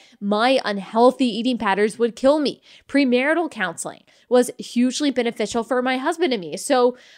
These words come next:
uh, my husband also, he benefited from counseling,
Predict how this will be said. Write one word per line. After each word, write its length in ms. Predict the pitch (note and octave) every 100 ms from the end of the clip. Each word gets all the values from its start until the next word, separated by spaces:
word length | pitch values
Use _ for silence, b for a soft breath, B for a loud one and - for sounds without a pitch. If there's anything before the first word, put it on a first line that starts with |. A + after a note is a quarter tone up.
| -
uh, 180 | B3 - -
my 180 | - B3
husband 300 | D4 C#4 A#3
also, 360 | - D#4+ A#3+ F#3+
he 180 | C4
benefited 640 | C#4 A#3+ A3 A3+ F#3 F3+ -
from 280 | - G3+ G3
counseling, 800 | - A3+ A3+ G#3+ A3 G#3+ G#3+